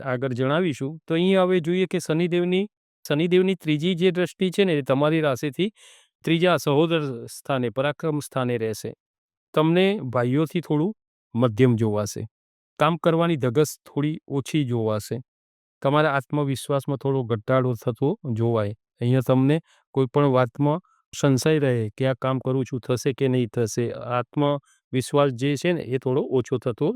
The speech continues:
જોઈ શકો. અહીં જો તમારી જન્મકુંડળીમાં શનિદેવ શુભ ફળ આપનારા હશે, તો તકલીફ અહીંયા ઓછી જોવાશે અથવા ના પણ જોવાય. તમારા સાહસમાં થોડો ઘટાડો થતો જોવાય. શનિદેવની સાતમી દ્રષ્ટિ તમારી રાશિથી સાતમા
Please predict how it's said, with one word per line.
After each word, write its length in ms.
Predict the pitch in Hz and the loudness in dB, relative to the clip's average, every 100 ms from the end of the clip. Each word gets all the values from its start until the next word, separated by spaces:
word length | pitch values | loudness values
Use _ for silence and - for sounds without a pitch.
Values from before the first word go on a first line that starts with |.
| 135 | -2
જોઈ 200 | 110 113 | -2 -2
શકો. 340 | - 113 - | -2 -6 -2
અહીં 200 | 123 175 | 4 4
જો 180 | 156 185 | 6 4
તમારી 480 | 175 156 156 170 214 _ _ _ _ _ _ - | 4 2 2 0 -2 _ _ _ _ _ _ -2
જન્મકુંડળીમાં 680 | 135 160 185 165 165 160 143 | 2 2 2 4 4 4 2
શનિદેવ 440 | 139 135 147 151 | 0 0 0 0
શુભ 240 | 131 139 135 - | -2 -4 -6 -2
ફળ 80 | 135 | 0
આપનારા 520 | 117 135 135 135 113 | 0 -2 -2 0 -2
હશે, 280 | - 147 110 _ _ _ - | -2 -2 -2 _ _ _ -6
તો 100 | 143 | -2
તકલીફ 340 | 127 - 143 | -2 -2 0
અહીંયા 280 | 127 127 156 - - | 2 2 2 -2 -2
ઓછી 340 | 131 - 143 | -2 2 0
જોવાશે 460 | 139 147 147 160 185 | 2 2 2 -2 -6
અથવા 300 | 123 - 135 | -6 -2 -2
ના 220 | 123 135 | 0 -2
પણ 220 | - 135 | 0 -2
જોવાય. 300 | 110 104 101 - _ _ - | 0 -4 -6 -10 _ _ -4
તમારા 340 | 147 160 185 | 0 2 2
સાહસમાં 640 | 185 - 131 156 - 175 165 | 0 0 2 0 -2 -2 -2
થોડો 340 | 151 147 185 - _ - | 0 0 -2 -6 _ -8
ઘટાડો 460 | 113 104 131 135 175 | -4 0 0 0 -2
થતો 520 | - 120 - 131 240 127 | -6 -8 -2 -2 -2 -2
જોવાય. 380 | 113 104 95 - _ _ - | -2 0 -4 -6 _ _ -4
શનિદેવની 500 | 160 180 202 202 202 | 0 2 4 4 2
સાતમી 400 | 185 139 - 180 | 0 -2 0 -2
દ્રષ્ટિ 340 | 160 160 - 165 | 0 -2 -2 -4
તમારી 380 | 139 127 151 156 | 0 0 0 0
રાશિથી 480 | 143 123 139 147 | -2 -2 -4 -2
સાતમા 500 | 139 127 117 147 156 | -2 -4 -2 0 0